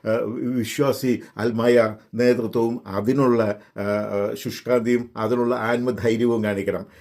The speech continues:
now, അത്, അതുകൊണ്ട് മാത്രമേ ഈ പ്രതിഷേധ പ്രകടനങ്ങൾ കൊണ്ട് എന്തെങ്കിലും ഫലമുണ്ടാകൂ, എന്തെങ്കിലും ഇഫക്റ്റ് ഉണ്ടാകൂ. കാരണം നമ്മളവിടെ, ഇത് ഇന്ത്യയാണ്, ഇത് സ്വതന്ത്ര രാജ്യമാണ്.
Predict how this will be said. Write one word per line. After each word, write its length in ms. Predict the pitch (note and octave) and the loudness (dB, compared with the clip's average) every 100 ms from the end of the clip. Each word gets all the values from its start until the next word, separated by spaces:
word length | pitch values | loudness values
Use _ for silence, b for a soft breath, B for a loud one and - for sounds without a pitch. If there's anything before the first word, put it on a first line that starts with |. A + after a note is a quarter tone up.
| b | b
now, 440 | A2 A#2 B2 - G#2 | -4 -2 -4 -6 -8
അത്, 400 | A2 A2+ D#3 B2 | -4 2 2 0
അതുകൊണ്ട് 420 | A2+ A#2+ C#3 C#3 | -2 0 2 2
മാത്രമേ 540 | C3 B2+ B2+ B2+ C#3+ D3 B A2 | 0 -2 -2 -2 -4 -6 B -6
ഈ 120 | C3 | -6
പ്രതിഷേധ 540 | C#3+ A#2 A#2+ - C3 | -4 -4 -2 -2 -2
പ്രകടനങ്ങൾ 720 | C3+ A2+ A#2 B2+ B2+ B2 B2 B2+ - _ B2+ | -2 -2 0 2 2 2 0 0 -6 _ -2
കൊണ്ട് 200 | A#2 C3 | -2 2
എന്തെങ്കിലും 560 | A2+ G#2 C3+ C3 A#2+ | 2 2 2 0 0
ഫലമുണ്ടാകൂ, 720 | G#2+ A#2+ A#2+ A#2+ A#2 A2+ A#2+ - B | 2 4 4 2 2 4 0 -2 B
എന്തെങ്കിലും 520 | A#2 A2 G#2+ G#2+ A#2 A#2+ | -4 0 0 0 -2 -4
ഇഫക്റ്റ് 680 | A2+ G#2+ D3 - - B2 B2 | -6 0 0 0 0 2 2
ഉണ്ടാകൂ. 540 | A#2 G#2+ G2+ F#2 F#2+ - b b | 0 0 0 0 -4 -10 b b
കാരണം 280 | F#2+ G2+ A2+ | -6 -2 -2
നമ്മളവിടെ, 440 | A2+ A#2 B2 B2+ | -2 0 2 2
ഇത് 180 | B2 A2 | 2 0
ഇന്ത്യയാണ്, 640 | A#2+ A#2 A#2+ B2+ B2 B2+ B2 B | -2 -2 0 2 2 0 -4 B
ഇത് 180 | G#2+ G#2+ | -4 -4
സ്വതന്ത്ര 420 | G#2+ A2 A2 G#2+ | -2 -2 0 0
രാജ്യമാണ്. 600 | A#2 A2 G2+ G#2 F#2+ E2+ | 2 2 2 0 -2 -8